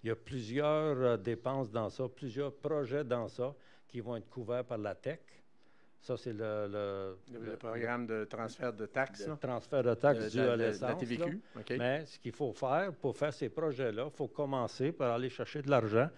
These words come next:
Speaker 1: pour faire les projets avant de pouvoir réclamer ça, euh,
Speaker 2: Hmm,
Speaker 1: au
Speaker 2: ben
Speaker 1: gouvernement.
Speaker 2: ouais.
Speaker 1: Donc, ça fait comme un, un pont financier, si vous voulez, là. On n'a pas le choix à part de faire ça.
Speaker 2: Ok. Puis est-ce que dans ces projets-là, les,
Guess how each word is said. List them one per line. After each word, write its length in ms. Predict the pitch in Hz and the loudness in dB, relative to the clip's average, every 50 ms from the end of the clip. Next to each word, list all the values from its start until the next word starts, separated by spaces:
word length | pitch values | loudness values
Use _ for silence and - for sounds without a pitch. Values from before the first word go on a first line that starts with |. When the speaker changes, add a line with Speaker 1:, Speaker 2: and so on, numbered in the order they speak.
| - - - - - | -14 -20 -20 -20 -12
Speaker 1:
pour 140 | - 120 - | -10 -10 -8
faire 200 | - - 160 165 | -4 -4 -4 -2
les 140 | 156 156 147 | -2 -2 -2
projets 540 | - - 147 139 127 107 117 127 139 165 - - | -2 0 2 2 2 2 0 0 0 -2 -4 -4
avant 340 | 120 117 113 110 135 147 143 | -2 -2 -2 0 -2 -2 0
de 100 | 143 139 | 0 -2
pouvoir 480 | 113 - - 127 107 135 139 135 127 | -2 -4 -8 -2 4 6 6 6 6
réclamer 600 | 123 143 139 - - 147 135 131 127 123 135 139 | 6 2 0 2 4 6 6 6 4 2 -4 -6
ça, 340 | - - 127 127 131 135 135 - - - - - - 117 | -6 -2 0 0 0 0 -2 -6 -12 -20 -20 -16 -8 -4
euh, 140 | 117 117 127 | -2 -2 -2
Speaker 2:
Hmm, 80 | 117 | -2
Speaker 1:
au 20 | 117 | -2
Speaker 2:
ben 80 | 113 - | -4 -6
Speaker 1:
gouvernement. 500 | 123 120 117 117 131 135 107 107 113 110 | -4 -2 0 2 2 2 2 0 -2 -6
Speaker 2:
ouais. 60 | 101 87 | -6 -6
Speaker 1:
Donc, 160 | 117 107 98 | -8 -10 -8
ça 140 | - - 113 | -8 -8 -6
fait 180 | - 147 143 - | -4 -4 -2 -2
comme 200 | - 131 127 127 | 0 0 2 2
un, 140 | 120 117 - - - - - - - - | 2 2 0 -4 -12 -20 -20 -20 -12 -6
un 160 | 113 113 107 | -4 -4 -4
pont 300 | 104 - - 156 147 147 | -2 -2 0 0 0 0
financier, 640 | - - 143 131 127 123 117 104 - - 131 160 202 | -2 -4 -4 -4 -2 -2 -2 -4 -6 -8 -10 -10 -10
si 160 | 190 - 180 | -12 -12 -12
vous 80 | 165 131 | -12 -12
voulez, 280 | 131 135 135 165 190 | -10 -8 -8 -8 -8
là. 120 | 202 190 175 | -8 -10 -10
On 60 | 165 143 | -10 -6
n'a 140 | 127 120 110 | -4 -4 -2
pas 100 | - 143 | -2 -2
le 80 | 131 | -2
choix 240 | - - - 151 139 | -2 -4 -4 -4 -4
à 40 | 127 | -4
part 140 | - 117 110 | -4 -4 -6
de 80 | 104 92 | -6 -8
faire 200 | - - 92 - | -8 -12 -12 -12
ça. 60 | 123 | -10
Speaker 2:
Ok. 200 | - - 120 - - | -6 -4 -4 -4 -4
Puis 140 | - - 110 | -4 -4 -4
est-ce 120 | 104 - | -4 -4
que 80 | - 117 | -4 -2
dans 140 | 117 117 110 | -2 -2 -2
ces 160 | - 139 120 | -2 -4 -2
projets-là, 540 | - 120 120 113 120 117 110 117 131 135 127 | 0 0 0 2 2 0 2 4 4 4 4
les, 240 | 120 117 113 110 | 2 2 0 0